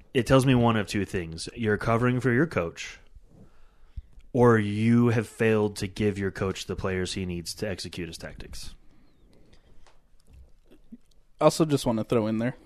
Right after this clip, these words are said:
Speaker 2: that a true mastermind is Pep Guardiola, and he has a seventy-three win percentage in his career.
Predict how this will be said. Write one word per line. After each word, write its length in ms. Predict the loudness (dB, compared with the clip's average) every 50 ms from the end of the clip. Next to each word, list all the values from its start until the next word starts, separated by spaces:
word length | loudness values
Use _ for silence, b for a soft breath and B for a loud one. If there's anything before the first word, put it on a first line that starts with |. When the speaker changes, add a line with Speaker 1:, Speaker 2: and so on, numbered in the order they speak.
| -12 -6
Speaker 2:
that 520 | -4 -2 -2 -2 -2 -4 -6 -10 -12 -14 B B B B B B B B B -8
a 180 | -6 -4 -4 -4
true 260 | -6 0 2 4 4 4
mastermind 640 | 4 0 -4 -8 -10 -8 -8 -6 -6 -8 -8 -8
is 140 | -8 -8 -8
Pep 220 | -4 -4 -4 -4 -2
Guardiola, 460 | -4 -4 -4 -4 -4 -4 -6 -8 -10 b b b b b b b b b b b b b b b b b b -16 _
and 80 | -4
he 40 | -2
has 120 | 0 0 0
a 60 | -2
seventy-three 440 | -2 0 0 2 2 0 0 -4 -4
win 180 | -4 -4 -6
percentage 560 | -6 -6 -8 -8 -8 -10 -10 -10 -10 -12 -12 -10
in 100 | -10 -8
his 180 | -8 -8 -10
career. 580 | -10 -10 -8 -8 -6 -6 -6 -8 -8 -10 -10 -12